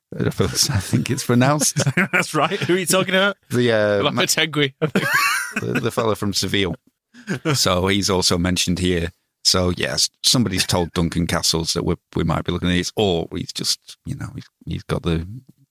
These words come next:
Speaker 1: a word from somewhere. It's not particularly interesting.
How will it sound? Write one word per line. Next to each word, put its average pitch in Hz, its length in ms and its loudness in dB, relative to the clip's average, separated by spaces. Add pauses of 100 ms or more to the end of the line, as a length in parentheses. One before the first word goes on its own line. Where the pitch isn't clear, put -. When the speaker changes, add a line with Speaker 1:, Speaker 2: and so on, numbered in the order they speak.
(120)
Speaker 1:
a 90 80 -2
word 85 280 0
from - 140 -4
somewhere. 82 400 -2
It's - 160 -8
not - 160 -8
particularly - 680 -4 (480)
interesting. 113 580 0